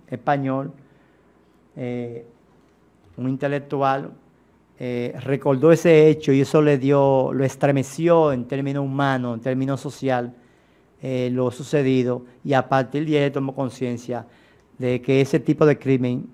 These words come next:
era injusto e innecesario, que ese tipo de comportamiento de un, de un nacional de un país no es posible hacerlo porque vea y no esté de acuerdo con un emigrante. Entonces,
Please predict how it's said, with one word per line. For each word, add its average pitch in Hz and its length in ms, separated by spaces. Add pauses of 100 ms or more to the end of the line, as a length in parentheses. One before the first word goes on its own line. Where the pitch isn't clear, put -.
era 147 200
injusto 131 520
e 123 60
innecesario, 113 800 (640)
que 139 120
ese 156 160
tipo 160 260
de 156 80
comportamiento 143 880
de 131 240
un, 135 560 (840)
de 135 140
un 160 160
nacional 147 500
de 143 60
un 135 120
país 135 380
no 135 360
es 131 80
posible 120 640
hacerlo 117 640 (340)
porque 131 300
vea 127 560 (540)
y 139 100
no 131 140
esté 139 180
de 135 80
acuerdo 123 420
con 123 120
un 123 60
emigrante. 110 640 (1160)
Entonces, 143 580